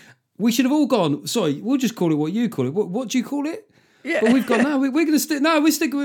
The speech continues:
Speaker 1: with," I mean, look, I realise for an English man talking about renaming
Speaker 2: Yeah, I mean,
Speaker 1: stuff, this is
Speaker 2: <laughs> I, yeah, you're on fairly fucking dangerous
Speaker 1: Very,
Speaker 2: ground here.
Speaker 1: very thin
Speaker 2: Yeah.
Speaker 1: ice, but on a, on a national level, like, literally going, like, "Yeah, no, we are," I mean, L'Écosse, I always find that weird,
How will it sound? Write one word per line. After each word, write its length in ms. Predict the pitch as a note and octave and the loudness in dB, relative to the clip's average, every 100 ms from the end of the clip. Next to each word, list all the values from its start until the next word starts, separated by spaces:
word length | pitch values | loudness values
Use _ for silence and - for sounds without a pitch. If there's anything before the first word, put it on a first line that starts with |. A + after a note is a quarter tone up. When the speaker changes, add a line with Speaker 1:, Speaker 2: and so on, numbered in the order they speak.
| B3+ | -4
Speaker 1:
with," 60 | F#3 | -4
I 60 | |
mean, 220 | G3 B3 | -2 -2
look, 180 | D#3 C#3 | -4 -4
I 140 | A#2+ B2+ | -2 0
realise 260 | D3+ C#3 | 0 0
for 60 | C3 | -2
an 60 | C#3 | -4
English 280 | C3+ A#2 | -4 -4
man 200 | A#2 A2+ | -6 -8
talking 240 | G#2+ B2+ A2+ | -8 -8 -8
about 200 | A2 A#2 | -8 -4
renaming 260 | B2 B2 - | -2 0 4
Speaker 2:
Yeah, 200 | A3+ G3+ | 4 4
I 40 | |
mean, 140 | G3+ - | 2 2
Speaker 1:
stuff, 580 | G#3+ A#3+ A#3 - C#4+ | 2 2 2 0 0
this 100 | A3+ A3 | 0 -2
is 180 | D4 C4 | -2 -2
Speaker 2:
<laughs> 0 | |
I, 120 | G#3+ | 0
yeah, 160 | A#3 G3 | 2 2
you're 200 | F#3+ G#3 | 2 0
on 180 | F#3 | -2
fairly 520 | F#3 - B3+ C4 A#3+ G#3+ | -6 -6 -2 0 0 -4
fucking 440 | G3 G3 E3+ D#3 | -4 -4 -4 -4
dangerous 360 | D#3 D#3 D3 C#3+ | -2 -2 -4 -4
Speaker 1:
Very, 180 | B3+ C#4 | 0 2
Speaker 2:
ground 200 | C4 F3+ | 0 0
here. 240 | E3 E3 | -2 0
Speaker 1:
very 300 | C#4+ D4+ D4 | 2 4 2
thin 180 | - C#4 | 2 2
Speaker 2:
Yeah. 80 | C#4 | 4
Speaker 1:
ice, 200 | B3 - | 2 0
but 240 | - - | -8 -4
on 120 | A#3+ B3+ | 2 2
a, 120 | A#3+ | 4
on 120 | C4 | 4
a 60 | C4 | 4
national 600 | A#3 C#4 D4+ - C4 A3+ | 4 2 -4 -6 -4 -2
level, 260 | C4+ A3 F3 | -2 -2 -2
like, 180 | E3+ | -2
literally 400 | G3+ C4 B3+ A3 | -2 -2 -2 -4
going, 340 | G#3 A3+ F#3 D#3 | -2 -2 0 0
like, 220 | D#3 D#3+ | 0 0
"Yeah, 160 | A3 A3 | -2 0
no, 180 | A#3+ | 0
we 260 | A#3 C4+ C4 | 0 -2 -2
are," 380 | A3+ A3 G#3 A3 | -2 -2 -2 -4
I 100 | A#3 | -2
mean, 200 | B3+ B3 A3 | 0 0 0
L'Écosse, 600 | G#3 A#3+ - C#4 - - | -2 -2 -2 -2 -2 -4
I 80 | |
always 200 | G3+ A#3 | -4 -4
find 240 | A3+ A3+ G3 | -4 -4 -4
that 140 | E3+ | -4
weird, 360 | F#3 A3 G3+ | -2 2 0